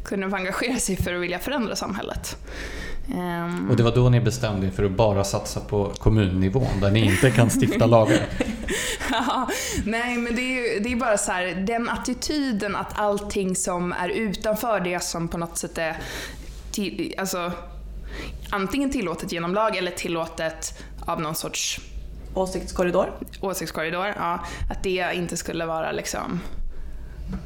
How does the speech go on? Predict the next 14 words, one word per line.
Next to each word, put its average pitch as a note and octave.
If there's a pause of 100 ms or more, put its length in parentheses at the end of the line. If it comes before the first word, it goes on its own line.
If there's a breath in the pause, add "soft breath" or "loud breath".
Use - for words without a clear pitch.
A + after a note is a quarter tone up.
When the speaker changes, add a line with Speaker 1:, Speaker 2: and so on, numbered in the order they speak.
(720)
Speaker 1:
då F#3
förtjänar E3+
man E3
inte E3
att E3
få -
synas -
eller D#3+
höras. A3
Det G3
är F#3
väldigt D#3+
skadligt E3+
för E3